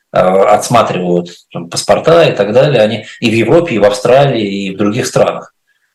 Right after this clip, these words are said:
То есть, в отличие от России, скажем, да, где, где кадровые пограничники сидят. Вот, то есть это тоже очень большой объём их работ. Ч В К используется в полноценных боевых действиях. Э, реже, э,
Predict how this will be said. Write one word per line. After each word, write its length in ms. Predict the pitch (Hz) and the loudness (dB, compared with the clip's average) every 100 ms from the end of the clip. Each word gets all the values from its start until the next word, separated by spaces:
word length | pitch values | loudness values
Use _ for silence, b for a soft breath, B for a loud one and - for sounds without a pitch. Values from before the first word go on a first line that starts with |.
| _ | _
То 80 | 175 | -12
есть, 180 | - - | -10 -2
в 40 | |
отличие 360 | 104 135 127 107 | 0 0 0 0
от 80 | 104 | 0
России, 320 | 107 - 92 | 0 -2 -4
скажем, 380 | - - - 87 | -8 -10 -6 -2
да, 100 | 131 | -2
где, 220 | 92 98 | 0 -4
где 180 | - - | -4 -2
кадровые 600 | 110 92 90 85 85 90 - | 0 0 -2 -4 -6 -8 -14
пограничники 800 | - - 98 95 78 - - - | -18 -4 -2 -2 -4 -10 -14 -12
сидят. 400 | - - - - _ B B B B | -12 -12 -16 -20 _ B B B B
Вот, 200 | - 127 | -4 -2
то 40 | 101 | 0
есть 120 | 98 | 2
это 100 | 165 | 2
тоже 240 | 165 120 | 2 0
очень 240 | 120 - 110 | -2 -4 -4
большой 360 | 101 - 117 | -2 0 0
объём 280 | 107 104 98 | 0 0 -2
их 120 | 98 | 0
работ. 380 | 107 92 85 _ _ _ _ _ B B B - | -2 -2 -6 _ _ _ _ _ B B B -2
Ч 140 | - | 0
В 40 | 135 | 2
К 100 | 208 | 2
используется 500 | - 160 139 135 - | 2 0 0 -2 -4
в 60 | |
полноценных 580 | 123 123 123 156 123 101 | -2 0 0 0 0 0
боевых 340 | 107 113 120 104 | 0 0 0 -4
действиях. 560 | 87 76 - - - _ _ _ _ _ _ _ - | -6 -8 -8 -10 -10 _ _ _ _ _ _ _ -4
Э, 240 | 120 - 127 | -2 0 0
реже, 680 | 131 151 147 135 110 110 - | 2 2 2 2 0 -2 0
э, 760 | 101 101 101 101 101 98 98 | 2 4 4 4 4 4 2